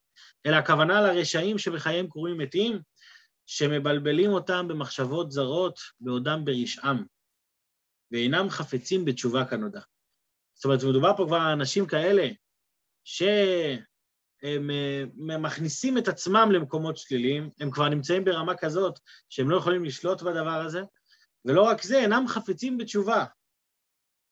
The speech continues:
זאת אומרת, המצב שלהם כל כך, אה, כל כך, אה, חמור, שאפילו, אפילו הם לא מבינים שהם צריכים ל-, לשוב לאנשהו. יש לי לאן לחזור.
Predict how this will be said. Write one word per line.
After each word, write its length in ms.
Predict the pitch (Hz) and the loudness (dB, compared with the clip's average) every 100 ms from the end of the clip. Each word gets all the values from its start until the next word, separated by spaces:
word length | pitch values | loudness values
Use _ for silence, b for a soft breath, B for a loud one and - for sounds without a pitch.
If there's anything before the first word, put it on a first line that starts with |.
| _ _ _ | _ _ _
זאת 80 | - | -6
אומרת, 180 | 151 165 | -4 -4
המצב 480 | 165 165 165 160 226 | -4 -2 0 2 0
שלהם 140 | 214 214 | 2 0
כל 100 | 180 | 0
כך, 240 | 226 - 208 | -2 -2 0
אה, 220 | 202 175 | 0 -2
כל 100 | 175 160 | -6 -6
כך, 260 | 214 - | -6 -6
אה, 100 | 185 | -6
חמור, 540 | 143 175 269 320 240 - _ _ _ _ | 0 2 2 2 -2 -8 _ _ _ _
שאפילו, 340 | 180 226 320 240 214 208 185 | -12 -6 -4 -4 -4 -6 -8
אפילו 260 | 180 269 294 | -4 -2 0
הם 80 | |
לא 160 | 269 285 | 0 0
מבינים 240 | 233 269 | 2 2
שהם 160 | 226 240 | 2 -2
צריכים 300 | 220 208 254 | -2 -2 0
ל-, 260 | 247 233 208 | 0 0 -2
לשוב 260 | - 262 | -2 -2
לאנשהו. 320 | 202 135 - - _ _ _ | -2 -6 -12 -20 _ _ _
יש 140 | 180 208 | -6 0
לי 60 | |
לאן 160 | 208 208 | 0 2
לחזור. 400 | 202 180 190 | 0 -2 -2